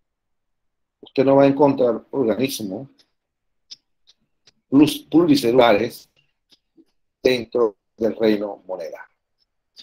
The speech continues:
Entonces, por eso es que hay una clasificación en ellos, a donde yo voy a clasificar ese nuevo individuo. Hoy en día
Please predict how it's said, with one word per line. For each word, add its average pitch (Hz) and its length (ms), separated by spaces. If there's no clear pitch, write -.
Entonces, 123 300
por 120 140
eso 135 120
es 143 220
que 147 160
hay 139 320
una 127 240
clasificación 117 1000
en 113 80
ellos, 117 360
a 110 120
donde 120 360
yo 113 180
voy 117 200
a - 140
clasificar - 840
ese 110 340
nuevo 107 420
individuo. - 540
Hoy 170 240
en 160 160
día 147 480